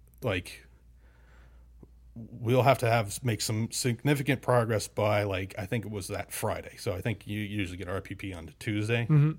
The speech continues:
Speaker 1: We said, "Hey, if we don't, if we're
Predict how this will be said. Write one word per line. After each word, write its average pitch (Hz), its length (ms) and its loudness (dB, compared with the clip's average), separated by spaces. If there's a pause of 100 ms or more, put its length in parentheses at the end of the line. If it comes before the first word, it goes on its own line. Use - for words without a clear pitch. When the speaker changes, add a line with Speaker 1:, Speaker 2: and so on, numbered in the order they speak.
(440)
Speaker 1:
We 110 80 -2
said, 104 420 2
"Hey, 104 160 2
if 98 160 -2
we 135 260 2
don't, 139 260 0 (160)
if - 220 -6
we're 143 380 4